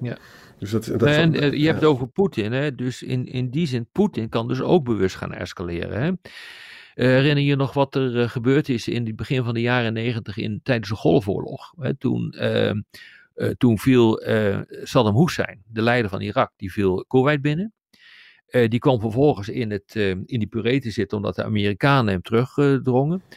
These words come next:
Speaker 2: Ja,
Speaker 1: En heeft
Speaker 2: Bush
Speaker 1: dus ook
Speaker 2: ouwe.
Speaker 1: geprobeerd om het conflict te internationaliseren door kruisraketten af te schieten over Israël.
Speaker 2: Ja.
Speaker 1: En je kan dus, dat heet horizontale escalatie. Dus
Speaker 2: Ja.
Speaker 1: je kan proberen om het conflict dan te verbreden. Dat is ook een, echt een,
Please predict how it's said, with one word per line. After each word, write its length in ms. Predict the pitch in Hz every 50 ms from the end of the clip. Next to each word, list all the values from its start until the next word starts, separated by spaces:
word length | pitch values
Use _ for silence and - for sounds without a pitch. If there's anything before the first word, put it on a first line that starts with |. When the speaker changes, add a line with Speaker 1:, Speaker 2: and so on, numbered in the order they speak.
| - - -
Speaker 2:
Ja, 80 | 110 113
Speaker 1:
En 80 | 123
heeft 200 | 131 147 156 147 120
Speaker 2:
Bush 80 | 113
Speaker 1:
dus 100 | - -
ook 80 | - 143
Speaker 2:
ouwe. 100 | 104 95
Speaker 1:
geprobeerd 540 | 90 87 87 131 120 110 120 123 151 - -
om 200 | - - 143 135
het 240 | 131 123 - - - -
conflict 380 | - 131 127 - - 185 185 -
te 80 | -
internationaliseren 920 | - 139 131 - 120 123 123 - 135 120 120 117 104 - 165 170 135 98 90
door 100 | 101 107
kruisraketten 600 | - 139 143 165 156 - 135 - 123 117 - -
af 140 | - 123 110
te 100 | - 127
schieten 280 | - - - 120 - 107
over 120 | 104 110 117
Israël. 500 | 135 120 113 104 95 - - - - - _ _ _ _
Speaker 2:
Ja. 200 | - 135 - -
Speaker 1:
En 140 | - 123 139
je 80 | 135 131
kan 200 | - - 175 202
dus, 160 | 185 160 - - -
dat 220 | 151 135 135 113
heet 200 | 123 131 143 135
horizontale 600 | 107 135 156 156 139 143 127 123 143 127 120 117
escalatie. 600 | 110 110 - - 104 - - - - - - - _ _
Dus 100 | - 117
Speaker 2:
Ja. 60 | -
Speaker 1:
je 60 | 127
kan 220 | - - 131 123 117
proberen 800 | - - 123 120 110 107 123 143 165 185 202 202 202 202 233 - _ _ - - - - - - - _ -
om 180 | - 139 131
het 100 | 131 131
conflict 480 | - 127 123 - - 165 165 - _ _ -
dan 180 | - 139 131 117
te 100 | - -
verbreden. 380 | - 113 107 127 127 107 95
Dat 100 | 92 110
is 60 | 143
ook 120 | 156 139 -
een, 160 | 139 120 98 - _
echt 300 | - - 165 - - -
een, 200 | 127 113 101 101